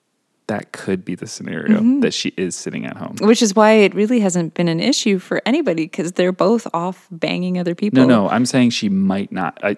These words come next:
Speaker 1: there is a scenario where she is definitely not banging anyone, and she is just sitting at home. You
Speaker 2: Who,
Speaker 1: don't think
Speaker 2: I,
Speaker 1: that that's
Speaker 2: who is
Speaker 1: a
Speaker 2: that woman? Are there people like that in the
Speaker 1: I
Speaker 2: world?
Speaker 1: feel like they are.
Speaker 2: Well, well, maybe. I
Speaker 1: We,
Speaker 2: guess.
Speaker 1: you know, repression is, uh,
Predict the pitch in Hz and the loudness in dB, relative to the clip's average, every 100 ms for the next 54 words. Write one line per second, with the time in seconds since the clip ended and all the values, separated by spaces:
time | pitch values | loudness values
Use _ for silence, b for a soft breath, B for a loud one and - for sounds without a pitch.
0 | - 113 127 123 113 107 - 107 104 101 | 0 2 6 6 6 4 0 0 2 2
1 | 90 - - 101 - - 110 - 110 101 | 2 -2 -6 -8 -6 0 0 0 -4 -2
2 | 101 101 107 104 101 101 104 98 98 107 | -2 -4 -4 -4 -2 -2 -4 -4 -6 -6
3 | 95 - - 107 104 - - - - 107 | -6 -6 0 0 0 -4 -8 -8 -8 -8
4 | - 107 101 - - 240 262 254 - 240 | -8 -10 -10 -14 0 4 6 4 0 0
5 | 214 220 220 220 277 302 196 156 220 302 | 2 2 0 4 4 4 2 2 2 2
6 | 160 156 156 175 185 202 220 220 269 277 | 0 -4 -6 -2 -2 -2 -4 -2 -2 -2
7 | - 330 349 339 339 349 349 - 107 110 | -2 -2 -2 -4 -4 -4 -6 -8 -8 -6
8 | 113 - 120 123 196 113 104 - 190 196 | -6 -6 -4 -4 -6 -8 -10 -10 -6 -4
9 | 208 226 220 247 185 160 165 _ _ _ | -2 -2 -2 -2 -4 -8 -12 _ _ _
10 | - 226 202 196 170 - 107 101 98 - | -12 -8 -6 -8 -10 -8 -4 -4 -6 -8
11 | - - 98 95 - 113 - 117 113 110 | -16 -10 -8 -8 -6 -6 -6 -4 -4 -2
12 | 107 107 107 104 104 | -4 -6 -4 -4 -6